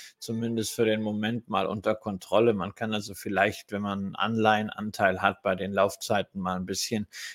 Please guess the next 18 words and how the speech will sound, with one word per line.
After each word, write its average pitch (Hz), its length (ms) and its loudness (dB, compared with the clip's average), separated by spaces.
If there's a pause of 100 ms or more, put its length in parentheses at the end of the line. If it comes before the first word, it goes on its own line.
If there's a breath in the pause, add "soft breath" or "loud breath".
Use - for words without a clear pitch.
(120)
länger 135 480 10
auch 123 300 10
wieder 117 340 6
werden. 127 500 8 (420 loud breath)
Ansonsten, 127 800 4
was 117 220 8
Sektoren 156 920 6
angeht, 135 880 2
bin 127 160 0
ich 123 160 -4
nach 123 320 -2
wie 139 100 2
vor 135 500 10
<clears throat> 151 200 6
für - 140 0
eine 127 160 2
breite 123 540 4
Abdeckung. 143 760 4